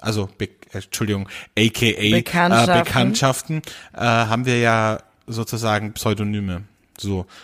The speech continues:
Speaker 1: Und das ist
Speaker 2: Die
Speaker 1: in
Speaker 2: haben wir
Speaker 1: dem
Speaker 2: gar nicht mehr in letzter Zeit so sehr angesprochen, aber ich
Speaker 1: Stimmt.
Speaker 2: finde, wir sollten es wieder, wir sollten es einfach wieder ein bisschen so, so einbringen, damit wir irgendwann vielleicht so, dass die Leute Saufspiele machen können, wenn sie unseren Podcast hören.
Speaker 1: Ach so,
Speaker 2: Und
Speaker 1: so
Speaker 2: bei jedem
Speaker 1: wie
Speaker 2: Mal
Speaker 1: Bullshit-Bingo.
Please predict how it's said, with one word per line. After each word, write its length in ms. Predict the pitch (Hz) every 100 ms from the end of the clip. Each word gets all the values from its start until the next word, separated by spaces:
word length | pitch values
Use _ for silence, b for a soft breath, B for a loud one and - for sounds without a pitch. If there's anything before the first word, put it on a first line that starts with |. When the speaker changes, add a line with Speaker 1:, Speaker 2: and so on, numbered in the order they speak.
| B
Speaker 1:
Und 140 | 104 107
das 120 | 107
ist 260 | 113 -
Speaker 2:
Die 40 | 170
Speaker 1:
in 60 | 165
Speaker 2:
haben 100 | 214
wir 160 | 214
Speaker 1:
dem 40 | -
Speaker 2:
gar 180 | 180
nicht 200 | 220 226
mehr 120 | 214 202
in 60 |
letzter 340 | 196 202 214 -
Zeit 260 | 196 190
so 220 | - 185
sehr 240 | 170 180 151
angesprochen, 680 | 175 214 196 - 160 156 170
aber 120 | 165
ich 80 | 165
Speaker 1:
Stimmt. 160 | 135 247
Speaker 2:
finde, 80 | 220
wir 60 | 170
sollten 320 | - - 220
es 180 | 190 -
wieder, 240 | 202 202 B B B
wir 100 | 175
sollten 260 | 180 202 226
es 120 | -
einfach 320 | 196 190 208
wieder 160 | 208 190
ein 60 |
bisschen 300 | 180 190 208
so, 180 | 180 185 B B
so 160 | - 180
einbringen, 800 | - 175 226 196 170 156 175 214
damit 440 | 190 170 185 - -
wir 240 | 151 180 -
irgendwann 480 | 190 214 - 180
vielleicht 460 | 175 190 175 175 - B B B
so, 460 | - 180 175 170 -
dass 180 | 175
die 100 | -
Leute 280 | 170 185 196
Saufspiele 720 | 151 165 254 - - 165 151
machen 440 | 151 143 139 151 -
können, 400 | - 147 147 135
wenn 180 | 147 143
sie 140 | 147
unseren 260 | 143 147 143
Podcast 640 | - 143 - 139 135 -
hören. 280 | 135 131 175
Speaker 1:
Ach 120 | -
so, 200 | - 170
Speaker 2:
Und 60 | 180
Speaker 1:
so 100 | 131
Speaker 2:
bei 80 | 165
jedem 380 | 147 196 220 220
Speaker 1:
wie 40 |
Speaker 2:
Mal 100 | 175
Speaker 1:
Bullshit-Bingo. 680 | 190 196 196 - 123 113 107